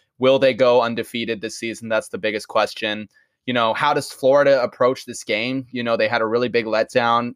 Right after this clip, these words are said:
Uh, and, you know, we talked about it, like, it's not that player's fault for the shoe thing, but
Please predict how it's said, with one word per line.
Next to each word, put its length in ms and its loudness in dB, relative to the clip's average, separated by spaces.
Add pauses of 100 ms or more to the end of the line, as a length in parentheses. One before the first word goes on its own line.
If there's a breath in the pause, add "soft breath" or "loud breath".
(120)
Uh, 320 2 (200)
and, 200 -2
you 60 -4
know, 180 2
we 140 2
talked 260 0
about 140 4
it, 80 0
like, 160 0
it's 100 -8
not 200 0
that 240 0
player's 360 2
fault 340 2
for 60 -14
the 80 -6
shoe 240 -6
thing, 360 -2
but 260 0